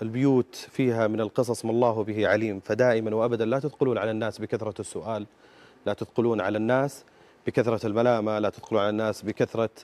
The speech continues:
ال-، العتب. وهذه رسالة أنا أوصلها لكل الأشخاص اللي خلال الفترة الماضية كانوا يسألون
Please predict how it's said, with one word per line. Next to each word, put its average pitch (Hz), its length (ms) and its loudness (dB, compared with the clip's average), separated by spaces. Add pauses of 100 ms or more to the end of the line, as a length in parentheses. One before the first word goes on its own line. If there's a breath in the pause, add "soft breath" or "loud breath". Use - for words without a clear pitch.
(560 soft breath)
ال-، 95 840 -2
العتب. 113 360 2
وهذه 113 240 0
رسالة 113 420 2
أنا 107 100 -4
أوصلها 110 400 -2
لكل 143 360 0
الأشخاص 104 580 2
اللي 101 160 -6
خلال 104 280 -2
الفترة 98 320 -4
الماضية 101 360 -2
كانوا 104 300 -4
يسألون 107 500 -2